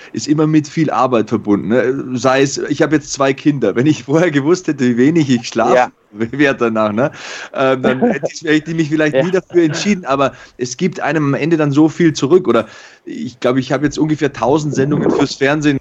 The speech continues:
Speaker 1: kommentiert, besti-, beziehungsweise moderiert. Wenn ich am Anfang gewusst hätte,
Speaker 2: Ja.
Speaker 1: wie viel ich an mir
Speaker 2: Ja.
Speaker 1: arbeiten muss und wie viel Rückschläge ich einstecke und wie oft man negative Kritiken dann liest im Internet und die dann verarbeiten muss, dann
Speaker 2: Natürlich,
Speaker 1: wird man's
Speaker 2: ja.
Speaker 1: wahrscheinlich nie machen, ne, irgendwie.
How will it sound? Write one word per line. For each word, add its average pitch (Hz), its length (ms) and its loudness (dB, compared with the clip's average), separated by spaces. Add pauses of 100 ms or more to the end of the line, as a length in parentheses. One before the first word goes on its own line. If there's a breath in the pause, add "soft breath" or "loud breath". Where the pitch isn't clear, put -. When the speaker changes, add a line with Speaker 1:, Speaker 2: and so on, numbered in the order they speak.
(160)
Speaker 1:
kommentiert, 127 640 0
besti-, 117 300 -4
beziehungsweise 131 420 0
moderiert. 123 580 2
Wenn 120 100 0
ich 127 100 0
am 120 80 -2
Anfang 135 300 -4
gewusst 139 320 0
hätte, 123 100 2
Speaker 2:
Ja. 113 160 4
Speaker 1:
wie 113 40 -6
viel 151 140 -2
ich 131 160 -6
an 127 140 -2
mir 131 240 2
Speaker 2:
Ja. 110 100 0
Speaker 1:
arbeiten 139 500 -2
muss 107 280 -2
und 110 180 -2
wie 139 140 4
viel 139 340 4
Rückschläge 131 600 2
ich 120 160 -2
einstecke 120 640 0
und 117 240 2 (280 loud breath)
wie 135 120 0
oft 139 240 0
man 131 200 0
negative 139 600 2
Kritiken 143 500 -2
dann 131 120 2
liest 131 320 2
im 120 100 0
Internet 123 460 2
und 117 220 0
die 135 120 4
dann 127 160 2
verarbeiten 123 540 0
muss, 127 140 0
dann 120 180 -2
Speaker 2:
Natürlich, 117 180 -4
Speaker 1:
wird 165 120 2
man's 160 140 -2
Speaker 2:
ja. - 40 -4
Speaker 1:
wahrscheinlich 156 440 -2
nie 185 80 -4
machen, 175 280 0
ne, 107 160 -2
irgendwie. 127 380 0